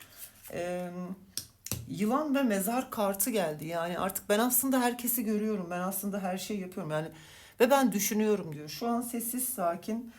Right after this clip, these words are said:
herkesi görüp bildiğini ve düşündüğünü, en doğrusunu da yapmaya çalıştığını da bir şekilde artık gösteriyor. Şimdi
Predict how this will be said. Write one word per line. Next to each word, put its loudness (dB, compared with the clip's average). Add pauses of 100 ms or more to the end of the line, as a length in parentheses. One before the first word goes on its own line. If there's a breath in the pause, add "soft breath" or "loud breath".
(320 loud breath)
herkesi 2
görüp -4
bildiğini -4
ve 0
düşündüğünü, -4 (300 loud breath)
en 2
doğrusunu -4
da 0
yapmaya -4
çalıştığını -6
da 0
bir -8
şekilde -8
artık -6
gösteriyor. -6
Şimdi -4